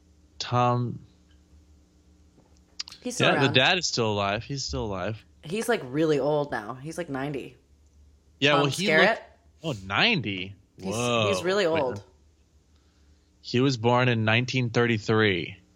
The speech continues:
Speaker 1: So, yeah, he's, like, eighty something.
Speaker 2: Yeah.
Speaker 1: Mid eighties. Wild, wild country.
Speaker 2: He was old when they made it. The guy who the, who wrote the book, which was a short story, by the way,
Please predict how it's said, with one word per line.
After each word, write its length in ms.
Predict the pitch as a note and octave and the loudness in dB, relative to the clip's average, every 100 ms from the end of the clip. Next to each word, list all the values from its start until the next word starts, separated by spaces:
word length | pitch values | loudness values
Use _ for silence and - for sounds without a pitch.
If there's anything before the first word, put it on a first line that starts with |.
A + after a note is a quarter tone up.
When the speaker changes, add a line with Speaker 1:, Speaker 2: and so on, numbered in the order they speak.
| _ _ _ _ _ _ _ _ | _ _ _ _ _ _ _ _
Speaker 1:
So, 280 | - B2+ A2+ | 0 2 4
yeah, 280 | A2+ C3+ A#2 | 4 4 2
he's, 220 | A#2 A2 | -2 -2
like, 160 | A#2 | -4
eighty 500 | D#2+ A#2 B2 A#2 A2 - | -4 -8 -6 -8 -8 -10
something. 440 | G#2 F#2+ F#2+ - - - | -10 -10 -12 -14 -16 -10
Speaker 2:
Yeah. 220 | E3 G#2+ | -4 -2
Speaker 1:
Mid 40 | G#2 | -2
eighties. 500 | G2+ - - - - _ _ _ _ _ _ _ _ _ _ _ _ _ _ G2+ | -6 -10 -18 -20 -20 _ _ _ _ _ _ _ _ _ _ _ _ _ _ -16
Wild, 720 | F#2+ G2+ B2+ C#3+ F#2 E2+ F2+ - - | -4 2 2 2 0 -2 -10 -18 -14
wild 460 | F#2 F#2 E2+ D#2+ _ | -10 -8 -8 -10 _
country. 400 | - E2+ - G2+ | -18 -14 -10 -8
Speaker 2:
He 80 | D3+ | -6
was 120 | F#3 | -8
old 180 | B2+ E3 | -8 -8
when 100 | E3+ | -8
they 120 | D3 | -10
made 160 | C#3 D#3 | -6 -6
it. 180 | C3+ - - - _ | -6 -8 -20 -20 _
The 80 | F3+ | -8
guy 440 | E3 E3 F#3 G3 | 2 6 6 6
who 180 | F#3 G3 | 2 -2
the, 180 | E3+ C#3+ - | -4 -6 -10
who 140 | D#3+ D#3+ | -6 -2
wrote 260 | D3 D3 | -2 -2
the 160 | D#3 C#3+ | -4 -6
book, 420 | - C#3 A3 - - | -4 -4 -4 -10 -16
which 180 | - G3 | -12 -10
was 100 | A3 | -10
a 60 | G#3+ | -8
short 300 | - A#3 - | -6 -6 -6
story, 240 | F#3 F#3 | -4 -2
by 160 | D#3 C3 | -2 -2
the 80 | C3 | -2
way, 320 | C3 D3 | -4 -4